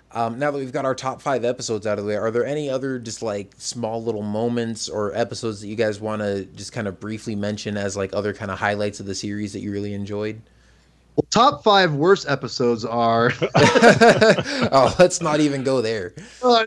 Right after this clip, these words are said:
Speaker 2: no, I, I'm not gonna do that 'cause I, I, there wasn't a lot of bad episodes, uh, to be honest. There was only a few, but, um, no, as far as episodes go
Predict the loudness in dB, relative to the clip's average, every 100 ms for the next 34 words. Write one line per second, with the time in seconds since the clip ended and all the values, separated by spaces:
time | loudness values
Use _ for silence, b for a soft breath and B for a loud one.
0 | 2 2 2 2 2 2 0 2 0 0
1 | -2 0 0 2 0 0 0 2 0 0
2 | 2 2 0 -8 B B 2 6 6 6
3 | 6 4 2 -2 -8 -6 -8 -10 -10 -8
4 | -8 -10 -8 -6 -6 -6 0 0 0 -4
5 | -8 -10 -4 2 6 8 8 8 8 8
6 | 4 4 4 4 2 4 6 6 4 0
7 | B B B 0 2 4 4 2 4 6
8 | 6 4 -2 -2 -2 0 -2 0 0 2
9 | 4 4 2